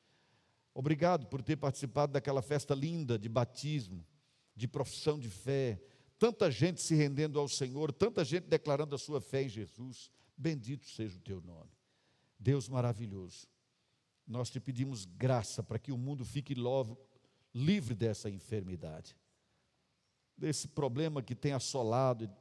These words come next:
vai continuar trazendo miséria por causa das crises econômicas mundo afora. Nós te pedimos a manifestação do teu poder nesta hora.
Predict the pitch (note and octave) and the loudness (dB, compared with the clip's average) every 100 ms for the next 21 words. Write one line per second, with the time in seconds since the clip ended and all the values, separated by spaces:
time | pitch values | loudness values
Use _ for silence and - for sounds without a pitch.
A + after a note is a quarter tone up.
0 | - G2+ C#3+ D3 D3+ - C#3 C#3+ C3+ C3+ | -12 -2 0 0 -4 -8 0 0 2 0
1 | G#2+ D3 C3 C3 A#2 - C3+ C3 A2 A2+ | 0 0 0 -2 -2 2 2 2 -2 -6
2 | C3+ C3 A2 G#2+ - - _ - B2+ A#2+ | -4 -4 -6 -12 -16 -20 _ -2 2 2
3 | - D#3 D#3+ A2 C#3+ C3 B2+ C#3 D3 C3 | 2 2 2 2 2 2 -2 -2 -2 -4
4 | G#2 C#3+ C#3 B2+ - C3+ A#2 C3+ C#3 D#3 | -4 -4 0 0 0 0 0 -2 -4 -4
5 | D3 A#2+ D3 D3 - - - - _ D3+ | -6 -4 -2 -4 -8 -12 -20 -20 _ 0
6 | D#3+ G3 B3+ F3 E3 - B2+ - D3+ C3+ | 2 2 2 4 4 4 -2 0 -4 -2
7 | D#3+ C#3+ C3 A2 G#2+ F#2+ - F2 D#2+ | -2 -2 0 0 0 -4 -6 -8 -10